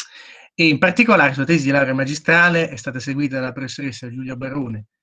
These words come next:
e dalla professoressa Eleonora Plebani, che già era stata sua relatrice alla triennale, sulla figura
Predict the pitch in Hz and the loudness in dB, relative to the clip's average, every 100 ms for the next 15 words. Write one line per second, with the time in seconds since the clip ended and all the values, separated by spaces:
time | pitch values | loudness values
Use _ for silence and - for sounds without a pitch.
0 | _ _ - 135 113 110 117 107 123 120 | _ _ -10 -8 -6 -10 -12 -12 -10 -10
1 | - 110 117 117 110 117 110 104 104 104 | -8 -8 -6 -6 -8 -8 -4 -4 -6 -10
2 | 107 110 107 110 113 104 113 113 107 120 | -10 -8 -8 -8 -10 -8 -8 -6 -8 -8
3 | 113 - 98 _ _ _ _ 127 110 - | -10 -12 -18 _ _ _ _ -14 -12 -2
4 | 180 185 190 196 220 - - - - - | 0 4 4 4 0 -6 -20 -20 -18 -8
5 | - 143 135 160 139 143 139 139 | 0 0 2 0 2 4 2 0